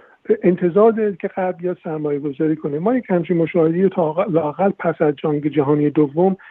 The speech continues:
در جهان نداشتیم. زمانی که ویتنام خواست واقعاً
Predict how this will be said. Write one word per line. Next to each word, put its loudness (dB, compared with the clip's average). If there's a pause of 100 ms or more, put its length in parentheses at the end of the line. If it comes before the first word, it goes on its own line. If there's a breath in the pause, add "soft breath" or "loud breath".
(280 loud breath)
در 0
جهان 2
نداشتیم. 0
زمانی 0
که 0
ویتنام 0
خواست -2
واقعاً 0